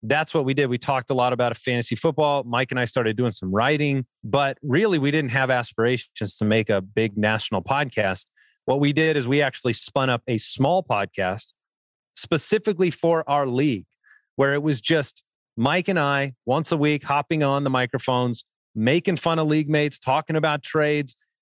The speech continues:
all the things we like about fantasy, just bringing them to light in that little itty bitty podcast for ten people.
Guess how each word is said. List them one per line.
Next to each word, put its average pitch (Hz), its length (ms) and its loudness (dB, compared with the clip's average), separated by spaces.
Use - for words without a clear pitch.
all 165 180 2
the 185 120 2
things 165 420 -2
we 165 100 4
like 139 320 2
about 147 300 0
fantasy, 147 340 0
just 135 300 -2
bringing 156 320 2
them 147 180 2
to 131 100 -2
light 127 260 2
in 131 80 -2
that 120 180 -2
little 185 560 2
itty 170 180 0
bitty 156 200 0
podcast 156 500 0
for - 80 -12
ten 139 240 0
people. 113 400 0